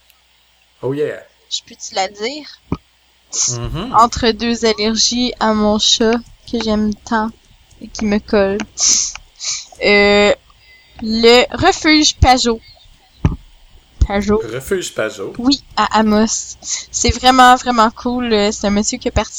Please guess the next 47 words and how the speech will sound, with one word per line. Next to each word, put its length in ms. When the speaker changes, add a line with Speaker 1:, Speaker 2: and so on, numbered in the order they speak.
Speaker 2:
ça. 340
Genre, 540
euh, 300
dans 80
le 60
fond, 320
ils 120
vont 180
sauver 460
des 220
animaux 520
qui 140
ont, 300
tu 80
sais, 260
soit, 260
mettons, 340
des 200
bébés 340
orphelins 720
ou 100
des 220
animaux 320
qui 200
peuvent 360
plus 120
vraiment 340
survivre 340
dans 80
la 140
nature. 300
Genre, 300
euh, 140
ils 80
sont 180
fait 200
prendre 440
le, 380
une 160
patte 220
dans 240
un 80
piège 500
ou 80
whatever. 360
Puis, 380
euh, 320